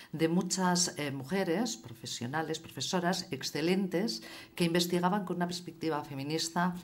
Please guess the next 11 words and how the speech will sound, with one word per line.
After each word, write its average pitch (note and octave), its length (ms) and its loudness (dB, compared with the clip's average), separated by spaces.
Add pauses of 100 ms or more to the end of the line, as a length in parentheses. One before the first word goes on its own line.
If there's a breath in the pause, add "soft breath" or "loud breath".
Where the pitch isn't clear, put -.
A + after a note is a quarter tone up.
(100)
en - 100 0
sus D3+ 260 -2
distintas E3 720 0
áreas D3+ 540 -2
de C3+ 80 -2
conocimiento. A#2 720 -4 (640 loud breath)
Un F3+ 180 2
grupo F3 400 4
de B2+ 260 2
profesoras E3 560 -2
universitarias, D#3+ 1080 -2